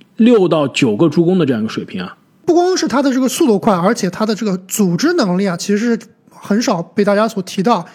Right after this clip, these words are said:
Speaker 2: 我是觉得劳森这名球员其实是一个非常传统、非常称职的一名组织后卫。那其实对比当年这个雄鹿选到的詹宁斯、詹皇啊，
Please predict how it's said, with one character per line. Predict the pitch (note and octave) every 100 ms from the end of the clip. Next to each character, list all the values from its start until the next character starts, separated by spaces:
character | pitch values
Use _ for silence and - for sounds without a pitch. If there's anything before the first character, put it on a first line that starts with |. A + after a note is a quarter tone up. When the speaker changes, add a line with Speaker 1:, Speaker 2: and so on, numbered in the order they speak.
| - -
Speaker 2:
我 | G#3
是 | A3+
觉 | A#3+
得 | B3+
劳 | G#3+ A#3
森 | D4+
这 | D4 B3+
名 | A3
球 | G3
员 | G3
其 | G#3
实 | G#3+ A3+
是 | B3+
一 | A3+
个 | G3+
非 | - D#4+ E4
常 | A#3+ B3 B3 - - _
传 | - - A3 D4
统、 | G3+
非 | E3+ C#4 D4
常 | G#3 G#3
称 | - E4 A3+
职 | F3 F#3
的 | A#3+
一 |
名 | G3 F3
组 | F3
织 | D#3
后 | E3+ F3+
卫。 | F3+ F3 - - -
那 | - C#4
其 | -
实 | D#4 D#4 - - _
对 | G4 D4+
比 | F3+ E3
当 | C#4 D4 D4
年 | F#3 G3
这 | C4
个 | G#3
雄 | F3 G3+ G3+
鹿 | E4
选 | D4 -
到 | F3 A3
的 | G3 E3+ -
詹 | D#4 D#4+
宁 | B3
斯、 | C#4 - D#4
詹 | F4 F4 F4
皇 | F3 D#3+
啊， | F3